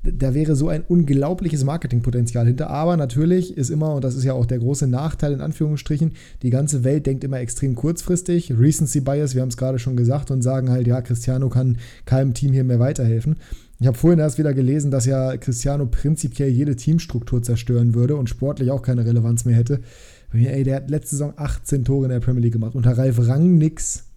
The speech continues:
Manchester United und Ole Gunnar Solskjaer. Also da so zu tun, als hätte der in einem halben Jahr alle Qualitäten verloren, ist völliger Blödsinn meiner Meinung nach.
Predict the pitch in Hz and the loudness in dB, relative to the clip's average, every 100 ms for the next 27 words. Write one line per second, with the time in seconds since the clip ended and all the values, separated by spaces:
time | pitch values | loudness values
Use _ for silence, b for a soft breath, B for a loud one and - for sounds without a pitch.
0 | - 131 123 123 123 123 117 113 113 101 | -6 -4 -4 -2 0 2 4 2 0 -4
1 | - - _ _ - - - 156 - 151 | -8 -12 _ _ -20 -4 2 2 4 2
2 | 143 131 135 120 123 120 117 104 - b | 2 2 0 0 0 0 0 -6 -8 b
3 | b b - 117 113 101 - - - - | b b -2 2 2 0 -6 -14 -16 -18
4 | - - - 110 131 135 117 117 139 123 | -20 -20 -10 -2 0 2 4 2 2 0
5 | 131 123 123 117 123 127 127 127 135 139 | 0 0 0 2 2 2 -2 -2 -2 -2
6 | 135 135 127 117 139 113 117 117 127 120 | 0 -2 0 0 0 -2 0 0 0 -4
7 | - - - - - - 151 143 120 135 | -6 -10 -20 -20 -12 -4 -2 0 2 2
8 | 151 156 147 147 147 143 143 147 | 0 -2 -2 -2 -4 -4 -4 -8